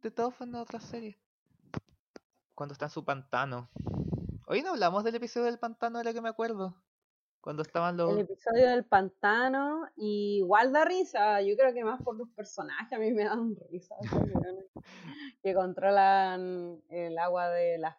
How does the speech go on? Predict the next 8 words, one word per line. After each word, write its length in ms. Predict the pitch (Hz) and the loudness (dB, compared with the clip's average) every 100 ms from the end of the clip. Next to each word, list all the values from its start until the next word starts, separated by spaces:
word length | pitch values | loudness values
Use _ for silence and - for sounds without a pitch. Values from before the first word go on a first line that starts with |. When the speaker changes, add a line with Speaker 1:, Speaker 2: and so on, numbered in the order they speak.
| _ | _
Speaker 2:
plantas. 600 | 170 175 190 - 151 - - | -2 -2 -4 -10 -16 -14 -14
Como 240 | 175 165 | -12 -6
que 180 | 170 175 | -2 0
es 100 | 185 | 0
un 180 | 226 233 | -2 0
pantano, 1080 | 202 190 185 220 233 226 208 196 185 180 - | -2 -2 -4 -4 -2 -2 0 -2 -2 -4 -4
eh, 400 | 170 170 156 156 | -8 -8 -10 -10
místico, 720 | 175 185 _ 240 254 349 440 | -10 -10 _ -2 0 0 -2